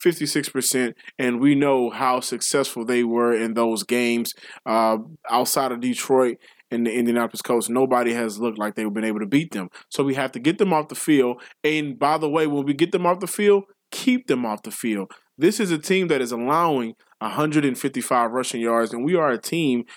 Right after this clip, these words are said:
that has been al-, uh, r-, rushing for a hundred and twenty, almost a hundred and thirty rushing yards per game. We can take advantage of that.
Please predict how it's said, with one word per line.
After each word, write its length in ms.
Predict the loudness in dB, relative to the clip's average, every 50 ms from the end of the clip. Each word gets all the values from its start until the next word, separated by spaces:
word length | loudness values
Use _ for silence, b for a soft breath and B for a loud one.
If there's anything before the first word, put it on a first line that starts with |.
| B _ -2
that 120 | 0 0
has 220 | 0 0 -2 -2 -4
been 140 | -4 -4
al-, 240 | -4 -4 -6 -6 -6 -4
uh, 220 | -4 -4 -4 -6 -8 -8
r-, 220 | -8 -8 -4 -2 0
rushing 460 | 2 2 2 0 -4 -8 -10 -10 -12 B B B B B _
for 140 | 0 0
a 60 | 0 2
hundred 240 | 0 0 -2 -2
and 120 | -4 -4 -4
twenty, 440 | -2 0 0 2 2 0 -2 -4 B B B B -2
almost 300 | -2 0 0 -2 -2 -2
a 60 | -2
hundred 240 | -2 -2 -4 -4 -6
and 100 | -4 -2
thirty 200 | 0 0 0 0
rushing 320 | -2 -4 -4 -6 -6 -6
yards 160 | -6 -6 -8
per 120 | -10 -12 -12
game. 460 | -6 -4 -2 -2 -2 -2 -6 -8 -10 _ _
We 100 | -6 -4
can 160 | -4 -4 -4
take 200 | -4 -4 -4 -4
advantage 460 | -6 -8 -6 -4 -2 -2 -2 -4 -4 -6
of 100 | -6 -6
that. 200 | -6 -8 -8